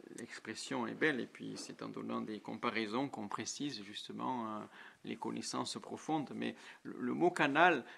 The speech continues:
est encore, euh, par rapport au rôle de la Sainte Vierge dans sa mé-, médiation, est assez encore, euh, je dirais, inférieur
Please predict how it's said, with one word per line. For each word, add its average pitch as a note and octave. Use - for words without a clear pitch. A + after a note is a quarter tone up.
est A2
encore, C3
euh, A#2+
par A#2+
rapport C3+
au B2
rôle C3+
de A2
la A#2
Sainte C3+
Vierge B2
dans A#2
sa A2+
mé-, A#2
médiation, A#2
est B2
assez -
encore, A#2+
euh, A2
je G#2+
dirais, A2+
inférieur C3